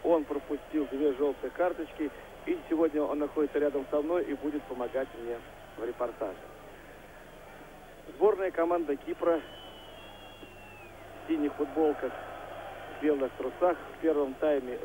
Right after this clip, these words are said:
ворота слева. Вратарь Андреас Хариту, клуб «Амония». Второй номер Костас Коста, клуб «Апоэль».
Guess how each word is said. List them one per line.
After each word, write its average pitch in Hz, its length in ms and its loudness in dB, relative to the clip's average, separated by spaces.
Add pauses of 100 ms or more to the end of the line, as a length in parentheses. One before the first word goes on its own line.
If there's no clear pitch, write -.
ворота 135 400 2 (400)
слева. 165 440 4 (1500)
Вратарь 151 560 4 (920)
Андреас 151 640 8 (200)
Хариту, 147 540 8 (100)
клуб 143 200 6 (340)
«Амония». 135 680 6 (1300)
Второй 175 280 8
номер 170 340 6 (340)
Костас 170 520 6 (360)
Коста, 151 580 6 (300)
клуб 139 240 8 (160)
«Апоэль». 143 540 6